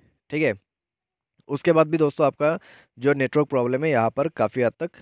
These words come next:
फिक्स हो जाएगा। तो आप वो भी ट्राई करके देखिए।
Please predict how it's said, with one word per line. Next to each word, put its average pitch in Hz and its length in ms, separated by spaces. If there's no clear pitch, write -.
फिक्स 110 220
हो 101 40
जाएगा। 87 280
तो 117 80
आप 120 120
वो 135 180
भी 165 100
ट्राई 135 200
करके 107 240
देखिए। 90 380